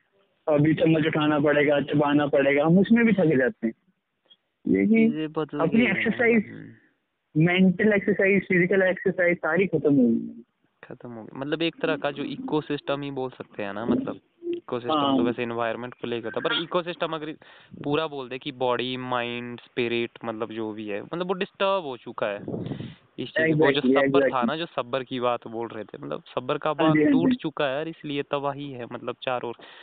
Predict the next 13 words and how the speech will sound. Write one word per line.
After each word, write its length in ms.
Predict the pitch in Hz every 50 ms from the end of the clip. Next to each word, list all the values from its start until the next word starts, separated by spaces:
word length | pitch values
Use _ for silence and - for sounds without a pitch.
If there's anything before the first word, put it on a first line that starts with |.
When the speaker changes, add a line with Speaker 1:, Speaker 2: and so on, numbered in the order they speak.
| - _ _ _ 135
Speaker 2:
मतलब, 160 | 139 156 151
फ्लडेड 480 | - - - 139 - - 139 175 165
है, 60 | 156 147
मतलब, 180 | 151 156 156
इन्फॉर्मेशन 720 | 170 170 170 - - 160 160 160 160 - 165 160 156 156 -
का 80 | - 143
ओवरफ्लो 580 | - - 160 160 160 156 - - 120 117 117 117
है, 100 | 113 117
मतलब, 200 | 117 110 107 107
एक 100 | 107 -
फ्लड 340 | - - 135 127 123 110
है, 100 | 110 107
मतलब, 340 | 107 107 107 - 107 107 -